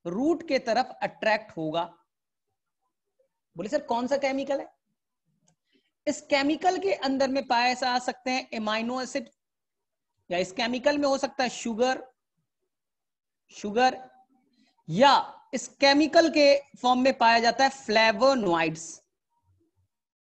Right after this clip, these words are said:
ठीक है, प्लांट यानी रूट पार्ट कुछ केमिकल रिलीज कर रहा है,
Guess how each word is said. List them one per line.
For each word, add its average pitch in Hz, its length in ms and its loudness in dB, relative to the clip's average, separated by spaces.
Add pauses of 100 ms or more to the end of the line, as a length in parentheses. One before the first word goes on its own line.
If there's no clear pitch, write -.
(2000)
ठीक 233 140 -6
है, 679 80 -12 (1200)
प्लांट 277 500 -2 (300)
यानी 185 200 -2
रूट 220 300 -2
पार्ट 269 360 2
कुछ 254 160 -4
केमिकल 220 480 0
रिलीज 170 300 -6
कर 277 160 4
रहा 302 100 2
है, - 180 -8